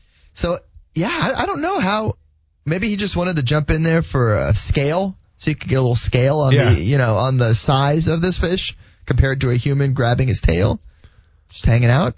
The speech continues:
Speaker 1: I don't know. That's, I, I think the only person who knows actually why they,
Speaker 2: Is
Speaker 1: why
Speaker 2: Gardner
Speaker 1: is
Speaker 2: Minshew.
Speaker 1: Gardner Minshew.
Speaker 2: Yeah, and that's some,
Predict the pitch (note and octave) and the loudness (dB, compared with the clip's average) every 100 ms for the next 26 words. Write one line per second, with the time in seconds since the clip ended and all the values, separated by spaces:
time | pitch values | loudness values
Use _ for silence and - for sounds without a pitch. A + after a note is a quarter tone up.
0 | _ _ _ _ _ - A4+ A#4+ - - | _ _ _ _ _ -2 0 0 0 -2
1 | - - - _ _ _ _ _ G2+ C3+ | -4 -12 -16 _ _ _ _ _ -4 -4
2 | C#3 C#3 F3+ G3 D3+ D#3 D3+ D#3 D3+ C3+ | -2 0 0 0 0 2 2 0 0 2
3 | A#2 B2 C3 A#2 G2+ A#2 - A#2+ G#2 A2 | 2 2 2 2 0 -2 0 2 4 4
4 | A#2+ B2+ A#2+ C3 C3 B2+ - D3 D3 D3+ | 4 2 0 0 0 -2 -2 2 4 4
5 | C#3+ D3+ C#3+ C#3+ C3 A#2 A#2 A#2 - D#3+ | 2 2 4 4 2 2 2 0 0 0
6 | E3+ C3 D3+ E3 F3 D#3+ | 0 0 2 0 0 2